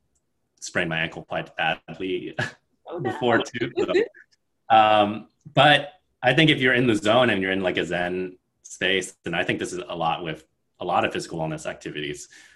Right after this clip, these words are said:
Speaker 1: um, you know, all the fear and all the thoughts just kinda go away, and you're just in the zone, and that's what I love about it. You kinda just be, are able to clear your mind, right?
Speaker 2: Mm-hmm.
Speaker 1: Um, and in a lot of ways, I mean, I felt that way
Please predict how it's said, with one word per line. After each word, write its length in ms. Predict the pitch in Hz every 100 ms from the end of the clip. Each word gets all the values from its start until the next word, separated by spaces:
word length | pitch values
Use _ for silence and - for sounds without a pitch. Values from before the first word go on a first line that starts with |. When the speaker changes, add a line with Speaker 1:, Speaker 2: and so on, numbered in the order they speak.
| _
Speaker 1:
um, 500 | - 80 78 76 76 - _ _ _ _ _ _ _ _ _ - - - _ _
you 140 | 104 87
know, 240 | 80 82
all 180 | 120 120
the 80 | 117
fear 360 | - 113 110 110
and 220 | 101 92
all 140 | 104
the 100 | 95
thoughts 380 | 90 90 82 -
just 260 | - 85 -
kinda 280 | 85 80 78
go 260 | 78 82
away, 160 | 80 82
and 80 | 80
you're 80 | 76
just 520 | 82 78 - - - _ _ _ _ -
in 160 | 95
the 100 | 92
zone, 440 | 87 90 92 95 82
and 280 | 78 78 78
that's 200 | 98 -
what 80 | 87
I 60 |
love 200 | 80 87
about 240 | 80 78 78
it. 60 |
You 60 | 76
kinda 200 | 85 78
just 240 | 76 -
be, 100 | 73 _
are 120 | 87
able 220 | 80 80
to 200 | 78 73 - _
clear 180 | - 76
your 80 | 71
mind, 400 | 76 78 - - -
right? 260 | 73 71 - - - 240
Speaker 2:
Mm-hmm. 160 | 214
Speaker 1:
Um, 400 | 175 73 143 156 _ _ _ _ - -
and 160 | 113 113
in 80 | 127
a 120 | 123
lot 220 | 123 143
of 80 | 147
ways, 240 | 113 104 104
I 100 | 104
mean, 180 | 104
I 100 | 98
felt 280 | 113 117 107
that 220 | 101 87
way 380 | 90 87 85 82